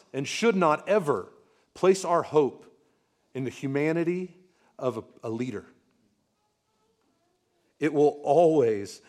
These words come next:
end in their death. Their good reign will come to an end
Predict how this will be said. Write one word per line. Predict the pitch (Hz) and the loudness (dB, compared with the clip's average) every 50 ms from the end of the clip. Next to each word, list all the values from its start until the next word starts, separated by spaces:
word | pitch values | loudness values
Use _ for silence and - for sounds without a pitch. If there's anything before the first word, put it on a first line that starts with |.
| - _ - | -20 _ -2
end | 160 156 147 139 127 123 120 | 0 2 2 2 2 -2 -4
in | 120 123 120 | -8 -6 -4
their | 123 120 117 | -4 -4 -4
death. | 101 120 104 92 - - - _ _ _ _ _ _ _ _ _ _ _ _ _ _ _ - | -4 -6 -6 -6 -8 -14 -20 _ _ _ _ _ _ _ _ _ _ _ _ _ _ _ -2
Their | - 151 160 | 0 0 0
good | 127 - 156 180 190 170 | 2 4 6 6 6 6
reign | 151 160 160 165 170 180 185 180 170 175 - - - | 6 2 2 2 2 0 0 -2 -2 -6 -10 -16 -4
will | 120 143 170 180 175 | 2 4 4 4 4
come | - - 175 165 165 - | 2 2 0 0 0 -2
to | - 156 147 | -4 -2 -2
an | 135 127 | 0 0
end | 127 120 107 95 90 87 - | 0 -2 -4 -6 -10 -16 -20